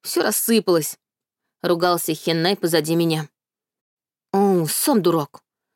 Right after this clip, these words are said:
Нет бы помочь мне выбраться, поинтересоваться, в порядке ли я. Нет, для него отходы важнее, чем девушка, идущая рядом».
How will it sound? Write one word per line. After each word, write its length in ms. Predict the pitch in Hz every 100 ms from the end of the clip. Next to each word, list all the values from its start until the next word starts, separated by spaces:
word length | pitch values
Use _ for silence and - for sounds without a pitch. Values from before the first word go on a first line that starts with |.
| _ _ -
Нет 180 | 247 302
бы 100 | 277
помочь 380 | 214 240 285 214
мне 120 | 202
выбраться, 560 | 220 196 165 - - - _ _ _ -
поинтересоваться, 800 | 339 349 349 - 175 202 - 180
в 60 |
порядке 400 | - 170 202 185
ли 100 | 165
я. 200 | 156 156 _ _ _ _ _ -
Нет, 340 | 170 185 - _ _ -
для 120 | 180
него 220 | 254 294
отходы 500 | 359 - - 277 202
важнее, 500 | 175 170 175 247 233
чем 280 | 180 185 170
девушка, 460 | 170 233 190 - 160
идущая 340 | 175 170 165
рядом». 320 | 175 170 147